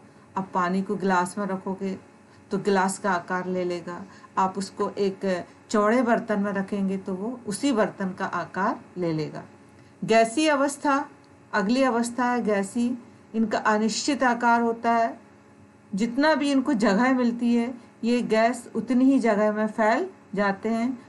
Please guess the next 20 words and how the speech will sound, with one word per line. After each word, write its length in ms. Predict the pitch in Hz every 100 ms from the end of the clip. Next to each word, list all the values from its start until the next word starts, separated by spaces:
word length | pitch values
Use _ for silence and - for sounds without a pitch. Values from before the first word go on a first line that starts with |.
| -
और 220 | 226 240 - - -
इनकी 260 | 233 240 294
एक 140 | 285
विशेषता 560 | 226 240 262 254 - 294
है 260 | 269 262 302 - -
कि 100 | 247
हम 260 | 247 240 233
इनको 440 | 226 226 269 262 - - - - - - - -
दबा 360 | 170 214 220 226
दबा 320 | 220 202 202
कर 220 | 190 202
भी 140 | 180 190
भर 300 | 185 233 339 - -
सकते 420 | - 226 196 - 208
हैं, 180 | 190
अधिक 360 | - 190 247 254 185
जोर 300 | 156 202 233
से 220 | 240 214
भी 100 | 196
दबाकर 640 | 170 170 175 175 226 277